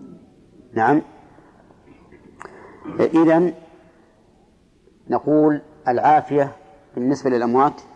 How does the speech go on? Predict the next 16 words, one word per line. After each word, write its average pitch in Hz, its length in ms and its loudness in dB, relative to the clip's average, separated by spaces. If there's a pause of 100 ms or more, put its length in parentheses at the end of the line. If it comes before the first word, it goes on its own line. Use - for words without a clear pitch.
(600)
هي 127 100 0
العافية 131 380 2
من 135 180 -4
آثار 127 400 0
الذنوب 120 380 -6 (1160)
التي 123 300 -2
هي 131 100 4
أمراض 127 220 2
القلوب، 123 380 -2 (840)
وأما 135 440 2
بالنسبة 127 640 0
لنا 156 440 2 (800)
فمن 151 420 0 (840)
إيش؟ 127 320 0 (1000)
أمراض 135 300 4
الأبدان 139 640 0